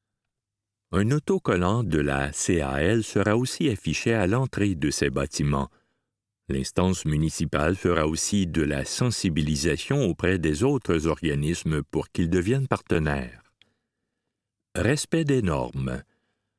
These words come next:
Il y a plusieurs ajustements à faire au niveau des normes dans certains endroits, ajoute l'agente de développement. Plusieurs bâtiments ne respectent pas les normes quant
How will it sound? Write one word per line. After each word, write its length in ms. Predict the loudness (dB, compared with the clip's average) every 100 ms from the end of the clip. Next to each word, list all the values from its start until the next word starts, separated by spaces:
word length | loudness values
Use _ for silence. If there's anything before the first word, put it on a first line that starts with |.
| _ _ _ _ 0
Il 200 | 2 4
y 100 | 2
a 120 | 2
plusieurs 640 | 0 0 2 2 2 0
ajustements 720 | 0 0 -2 -2 2 2 4
à 80 | 2
faire 240 | 2 2
au 80 | 2
niveau 280 | 0 2 2
des 180 | 2 0
normes 360 | 2 2 2
dans 160 | 2 2
certains 480 | 0 -4 -2 0 2
endroits, 520 | 2 2 2 0 -2 -8 _ _
ajoute 360 | -4 -2 -2 -2
l'agente 560 | -4 0 0 0 0
de 280 | -4 -2 -4
développement. 680 | 0 -2 0 -2 -2 -4 -4 _ _ _ _ _ _ _ _ _
Plusieurs 420 | 0 2 2 0 2
bâtiments 540 | 0 0 2 2 2
ne 140 | 2
respectent 560 | 2 0 0 -4 0 0
pas 200 | 2 2
les 220 | 4 2
normes 360 | 2 2 2 0
quant 220 | 0